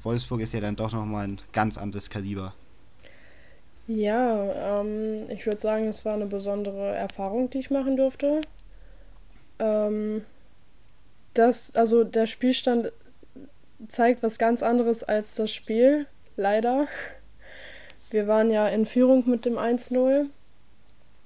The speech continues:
Speaker 2: haben einen Elfmeter nicht gekriegt, der eigentlich ziemlich klar war durch ein Handspiel. Ähm,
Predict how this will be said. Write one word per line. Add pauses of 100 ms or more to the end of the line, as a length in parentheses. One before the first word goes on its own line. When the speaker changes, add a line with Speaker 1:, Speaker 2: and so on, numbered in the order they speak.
(200)
Speaker 2:
haben
einen
Elfmeter
nicht
gekriegt,
der
eigentlich
ziemlich
klar
war
durch
ein
Handspiel. (1300)
Ähm,